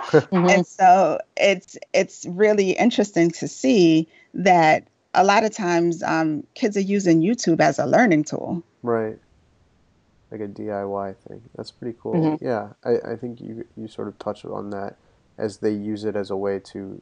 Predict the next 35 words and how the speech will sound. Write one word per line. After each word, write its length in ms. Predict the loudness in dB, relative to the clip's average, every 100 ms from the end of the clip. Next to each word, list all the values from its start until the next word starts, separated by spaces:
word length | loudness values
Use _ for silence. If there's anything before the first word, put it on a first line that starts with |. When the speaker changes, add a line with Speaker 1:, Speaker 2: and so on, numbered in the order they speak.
| _
Speaker 3:
to 120 | -16
solve 380 | -12 -8 -8 -8
problems, 640 | -8 -6 -8 -12 -18 _ _ _ _ _ _ -14
um, 420 | -10 -10 -12 -18 -20 _
or, 180 | -12 -12 -12
or 80 | -12
to 140 | -12
figure 280 | -14 -12 -12
things 320 | -12 -16 -16
out. 300 | -16 -16 -16 -20 _ _ _ _ -6
Um, 480 | -2 -2 -4 -10 -18 _ _ -2
any 260 | 0 0 0
other 280 | 0 -2
sort 220 | -4 -4 -4
of, 160 | -6 -12 -4
um, 420 | -2 -2 -6 -14
insights 680 | -10 -8 -6 -2 -2 -2 -4
that, 240 | -4 -4 -6 -10
that 120 | -10
you 160 | -8 -12
felt 300 | -6 -6 -6
like 260 | -8 -12 _ _ _ -10
were 120 | -8
important 500 | -8 -6 -6 -6 -6
or, 220 | -8 -8 -10
or 220 | -8 -8 -10
that 180 | -18 -16
surprised 540 | -14 -10 -6 -6 -8 -10
you 100 | -10
as, 140 | -10
as 300 | -14 -16 -14
you 260 | -16 -16 -20 _
gleaned 380 | -10 -8 -10 -14
through 180 | -14 -12
the, 380 | -10 -10 -12